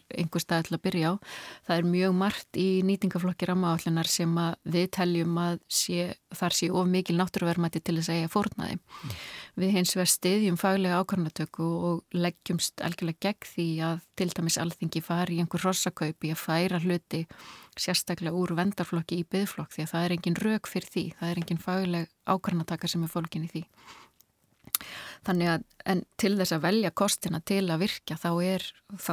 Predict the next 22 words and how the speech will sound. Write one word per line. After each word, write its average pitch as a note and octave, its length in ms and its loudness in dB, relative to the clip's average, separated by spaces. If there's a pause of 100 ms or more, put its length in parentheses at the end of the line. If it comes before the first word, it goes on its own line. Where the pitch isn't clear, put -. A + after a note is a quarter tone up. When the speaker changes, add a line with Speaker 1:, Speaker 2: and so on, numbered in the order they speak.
(120)
Speaker 1:
er G3+ 100 2
þetta F3+ 340 -4
leiðin G3 380 -2 (380)
og D#3+ 200 -2
þá F3+ 160 0
verður F3+ 320 0
þetta E3+ 160 -6
líka E3+ 160 -6
að F3+ 80 -4
vera F#3 160 -4
faglegt. - 500 -8 (200)
Speaker 2:
Mm. A2 160 -2 (1120)
Eh, F#2+ 720 -2
sko, - 260 -2 (920)
virkar, B2 500 -4 (260)
eh, - 260 -8 (240)
rammaáætlun? G#2+ 920 2
Er A2 160 -2
þetta, A2 240 0 (240)
er A#2 140 2
þetta A#2+ 280 2 (1120)
gott B2+ 200 0